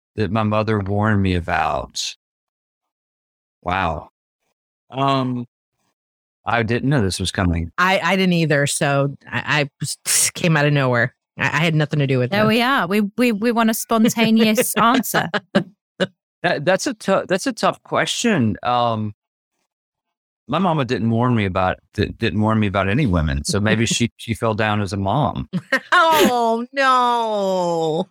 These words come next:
Speaker 2: <laughs> No.
Speaker 1: But it's, um,
Speaker 3: Oh.
Speaker 1: I would say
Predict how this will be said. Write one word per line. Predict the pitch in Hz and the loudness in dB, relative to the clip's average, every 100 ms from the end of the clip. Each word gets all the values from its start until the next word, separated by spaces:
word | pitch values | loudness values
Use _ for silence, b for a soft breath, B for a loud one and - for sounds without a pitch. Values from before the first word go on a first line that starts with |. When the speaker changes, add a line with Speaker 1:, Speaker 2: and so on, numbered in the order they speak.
| - | -12
Speaker 2:
<laughs> | - - - - | -12 -8 -8 -6
No. | - _ _ - | -10 _ _ -2
Speaker 1:
But | 160 156 | 2 2
it's, | - - - 139 | -2 -8 -10 -2
um, | 143 | 2
Speaker 3:
Oh. | 226 220 202 185 180 180 | 2 2 0 -2 -2 0
Speaker 1:
I | |
would | 269 214 | 0 -2
say | - 180 156 151 143 131 | -6 -2 0 0 -2 -4